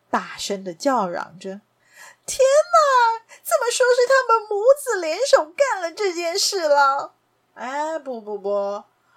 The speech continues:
母亲一点也不知道，一切都是孩子在夜里干的。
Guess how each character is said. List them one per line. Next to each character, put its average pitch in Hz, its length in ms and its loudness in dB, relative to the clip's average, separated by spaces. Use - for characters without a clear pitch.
母 285 220 2
亲 349 280 -8
一 370 120 -6
点 311 260 2
也 247 160 2
不 277 120 -6
知 302 240 -8
道， 320 420 4
一 294 140 -4
切 415 180 -6
都 339 160 -2
是 330 100 -4
孩 233 360 -2
子 330 160 -10
在 339 120 -2
夜 381 340 0
里 196 180 -6
干 156 400 -4
的。 - 120 -16